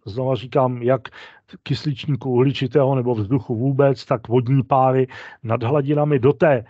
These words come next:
relativně subtilní stropní konstrukce a tím pádem chrání konstrukci stropu proti korozním vlivům. Výsledek může být i takhle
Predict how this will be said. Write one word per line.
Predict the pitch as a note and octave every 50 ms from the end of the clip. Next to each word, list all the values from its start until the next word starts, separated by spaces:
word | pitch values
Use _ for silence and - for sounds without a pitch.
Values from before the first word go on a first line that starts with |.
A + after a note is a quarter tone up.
| - _ _ -
relativně | A#2 A#2 B2+ D3 E3 D#3 - E3+ D#3 D#3+ D3+
subtilní | - - - D#3+ - - - F3+ E3+ E3 D#3+ D#3
stropní | - - - D#3 D3 _ - B2+ G#2
konstrukce | - G#2+ G#2 G2 - - B2+ C3 - _ - - D3+ D#3 E3+ F3+ _ - - - _ -
a | C#3 C3+
tím | - F3+ E3+ E3
pádem | - D3 C#3 D3 D3+ E3 E3 D#3+
chrání | - - C3 B2+ B2+ B2+ C#3 D3+ D#3+ D#3+ D#3+ D#3 D#3+ E3 - - - - _ -
konstrukci | - C3+ C3 - - - D3+ C3+ - C#3+
stropu | A#2+ - - C3+ C#3 - - D3
proti | B2 - C3+ C3+ C3 - D3 C3+
korozním | - C#3 B2+ A#2+ C3 A2+ G#2 A2+ C3 B2 A#2
vlivům. | A2 A#2 A#2+ A2+ A2 G2+ F2+ E2+ F2 _ _ - - _ _ _ _ _ _ _ _ _ _ _ _ _ - A2
Výsledek | A2 A#2+ - - D#3+ D3 C#3 - -
může | C3+ B2+ A2 C#3
být | C3 B2+ C3 A2
i | C3 A#2+
takhle | - - - - A#2+ G#2